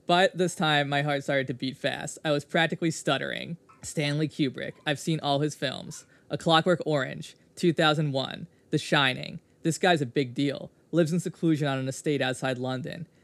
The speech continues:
Hasn't talked to reporters in years. Not since Full Metal Jacket in eighty-seven. So, how are things in the States?" he said. "How are things in New York? He's from the Bronx, and he's wild about the Yankees, who have just won the World Series. A good win," he said.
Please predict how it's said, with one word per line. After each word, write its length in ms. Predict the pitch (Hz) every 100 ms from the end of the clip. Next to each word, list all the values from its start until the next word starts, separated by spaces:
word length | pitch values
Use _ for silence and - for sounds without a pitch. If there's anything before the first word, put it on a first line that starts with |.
| -
Hasn't 300 | 156 151 165
talked 220 | 147 147
to 60 | 151
reporters 440 | 139 151 139 135
in 100 | 131
years. 500 | 127 123 - - - _ _
Not 220 | 147 151 135
since 200 | 151 -
Full 220 | 151 147
Metal 240 | 143 135
Jacket 420 | 123 135 139 139
in 160 | 127 139
eighty-seven. 720 | 135 135 143 - 139 - 170 - _ _ -
So, 280 | - 151
how 160 | 143 160
are 80 | 165
things 180 | 175 160
in 40 |
the 60 | 151
States?" 460 | - 185 165 131 -
he 80 | 127
said. 360 | - 143 151 - _ _ _
"How 140 | 156
are 80 | 151
things 200 | 165 151
in 60 | 156
New 60 |
York? 400 | 151 156 165 - _ _ _ -
He's 180 | 170
from 160 | - 170
the 80 | 139
Bronx, 360 | 143 143 131 156
and 60 |
he's 120 | 147
wild 260 | 131 139 135
about 160 | 127 131
the 80 |
Yankees, 540 | 123 131 131 147 147 - -
who 100 | -
have 100 | 151 123
just 220 | 156 -
won 160 | 151
the 60 | 135
World 240 | 131 135 123
Series. 520 | 143 127 - - - _ -
A 100 | 143
good 240 | 165 156
win," 300 | 131 139 123
he 140 | 127 -
said. 400 | 139 135 147